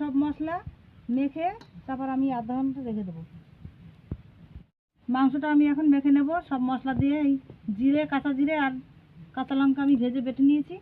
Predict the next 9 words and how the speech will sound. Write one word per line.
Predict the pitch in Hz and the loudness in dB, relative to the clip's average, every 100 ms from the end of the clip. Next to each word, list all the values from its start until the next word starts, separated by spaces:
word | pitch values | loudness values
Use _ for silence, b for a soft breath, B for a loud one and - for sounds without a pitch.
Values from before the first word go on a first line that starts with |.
| - _ - - - - - - 240 | -18 _ -20 -20 -20 -20 -20 -8 -4
আদা | 254 | -2
বাটা, | 269 262 320 370 - - - - _ - 233 | -4 -4 -6 -8 -20 -20 -20 -20 _ -12 -8
রসুন | 254 269 277 | -4 2 2
বাটা, | 269 277 311 370 - - - - - - - - - - - - | 2 -4 -8 -8 -20 -20 -20 -20 -20 -20 -20 -20 -14 -10 -10 -8
পেঁয়াজ | 269 269 262 - | -6 -4 -4 -4
কুচি, | 285 311 370 - - - - - - - - - - - - - - - - - - - - | -2 -4 -6 -12 -20 -20 -20 -20 -20 -20 -20 -20 -20 -20 -20 -20 -20 -18 -20 -20 -20 -18 -8
টমাটম | 262 262 269 269 | -6 -4 -2 -2
কুচি, | 262 277 311 339 - - - - - - - - - - - - - - - - - - - - - - | 0 -4 -6 -8 -2 8 8 6 -14 -8 -4 0 0 -2 -16 -14 -12 -10 -10 -10 -14 -20 -18 -18 -16 -8
হলুদ, | 247 285 | -4 -4